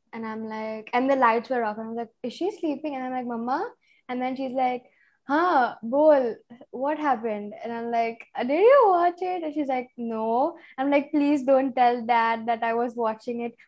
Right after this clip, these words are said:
And she's like, "I'm talking to him on the phone right now." And I'm <laughs> like, "No, why?" <laughs> And then, and then she's like, "Your dad wants to talk to him." I'm like, "No, uh, tell him, uh,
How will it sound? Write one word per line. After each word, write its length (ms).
And 100
she's 200
like, 200
"I'm 220
talking 340
to 120
him 120
on 140
the 80
phone 340
right 160
now." 220
And 100
I'm 180
<laughs> 40
like, 260
"No, 960
why?" 800
<laughs> 240
And 100
then, 140
and 80
then 100
she's 160
like, 160
"Your 80
dad 240
wants 180
to 60
talk 220
to 60
him." 60
I'm 80
like, 140
"No, 380
uh, 340
tell 140
him, 120
uh, 180